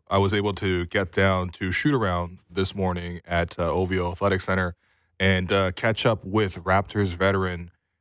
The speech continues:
Garrett Temple, which we talked about wanting to get a conversation with them. Uh, for people who don't know Garrett, uh, he is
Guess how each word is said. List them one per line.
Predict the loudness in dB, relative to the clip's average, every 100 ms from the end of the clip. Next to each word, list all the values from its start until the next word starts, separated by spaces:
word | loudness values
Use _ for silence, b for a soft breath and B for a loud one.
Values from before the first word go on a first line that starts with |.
| _ _ -2
Garrett | 2 2 0
Temple, | 0 0 0 0 0
which | -2 -4 -2
we | -2
talked | 0 0 0
about | 0 2 2 0
wanting | 0 0
to | -2
get | -4
a |
conversation | 0 0 -2 -2 -4 -4
with | -10 -10
them. | -8 -10 -12 _ _ _ _
Uh, | -4 -2
for | 0
people | 0 0 -2
who |
don't | 0 2 0 0
know | -2 -2 -2 -2
Garrett, | 0 0 -2 -8 -12
uh, | -10 -8 -8
he | -6 -4 -4
is | -6 -8